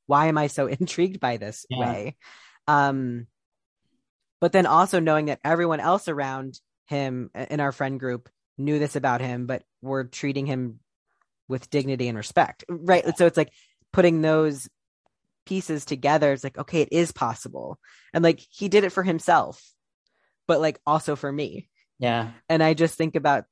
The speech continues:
Speaker 1: what you too, of, like, I do the work that I do for the exact same reason. Like, it helps me, but also I hope that it helps other people too,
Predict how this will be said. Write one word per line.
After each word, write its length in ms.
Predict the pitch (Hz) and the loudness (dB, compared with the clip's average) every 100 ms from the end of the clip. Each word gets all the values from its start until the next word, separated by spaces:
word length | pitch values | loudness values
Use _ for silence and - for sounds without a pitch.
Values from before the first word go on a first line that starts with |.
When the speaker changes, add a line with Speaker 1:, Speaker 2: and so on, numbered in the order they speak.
| - | -6
Speaker 1:
what 200 | 156 - | -6 -6
you 160 | 139 - | -10 -4
too, 260 | - 415 | 2 4
of, 160 | 143 127 | 4 2
like, 320 | 139 139 - _ _ _ | 0 -2 -4 _ _ _
I 160 | - 160 | -2 2
do 120 | 170 | 4
the 100 | 165 | 4
work 200 | 156 151 | 4 2
that 100 | 151 | 2
I 160 | 151 190 | 4 4
do 360 | 151 131 113 113 | 0 -6 -6 -10
for 120 | 135 | -8
the 80 | 131 | -6
exact 360 | 117 135 131 | -2 -2 -2
same 160 | - 139 | -4 -6
reason. 300 | 131 143 120 | -4 -4 -6
Like, 160 | 113 110 - | -8 -8 -8
it 100 | 131 | 0
helps 300 | 151 123 139 | 0 0 -4
me, 280 | 139 180 | 0 2
but 120 | 190 147 | 4 4
also 580 | 139 - 139 135 131 - _ _ | 4 2 0 0 -2 -8 _ _
I 60 | 139 | -2
hope 220 | 160 180 | 0 2
that 120 | 170 | 2
it 100 | 165 | 0
helps 460 | 156 170 175 - - _ _ | 2 0 0 -10 -20 _ _
other 220 | 156 240 302 | -2 0 -2
people 400 | 139 - 90 92 | -8 -10 -12 -12
too, 500 | - 220 156 92 | -6 -2 -2 -4